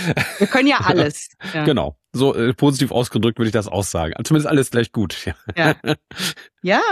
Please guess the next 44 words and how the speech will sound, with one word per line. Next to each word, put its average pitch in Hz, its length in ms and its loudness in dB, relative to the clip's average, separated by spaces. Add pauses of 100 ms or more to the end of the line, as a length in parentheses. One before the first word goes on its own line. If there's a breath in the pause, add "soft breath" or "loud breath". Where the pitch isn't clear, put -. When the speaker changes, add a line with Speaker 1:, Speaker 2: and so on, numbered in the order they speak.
(120)
Speaker 1:
und 190 100 0
dann 196 120 2
fand 233 200 2
ich 269 80 2
das 196 180 -4
so 240 200 -2
spannend 220 840 -4
und 180 560 -2
war 170 100 -4
natürlich 190 380 -4
auch 156 140 -4
aufregend, 165 680 -2
dann 165 160 0
da 165 120 -4
vor - 180 -4
Ort 190 200 -2
unterwegs 175 460 -4
zu 196 100 -6
sein, 175 200 -2
wie 175 40 -2
ich 170 60 -6
es - 40 -14
gerade 170 200 -2
schon 170 180 -2
gesagt 165 320 -4
habe, 170 140 -6
diese, 160 280 0
diese, 151 340 -2
diese, 143 420 -4 (720 loud breath)
ja, 180 240 4
diese 156 220 -2
Geschichten 175 560 -2
da 156 140 4
live 185 360 0
mitzuerleben, 156 720 0
was 160 160 -2
das 175 180 -2
mit 170 200 0
Menschen 190 400 2
und 151 140 0
Gemeinschaften 170 640 -2
macht. 180 420 -2
Und, 165 220 0
ähm, 156 440 0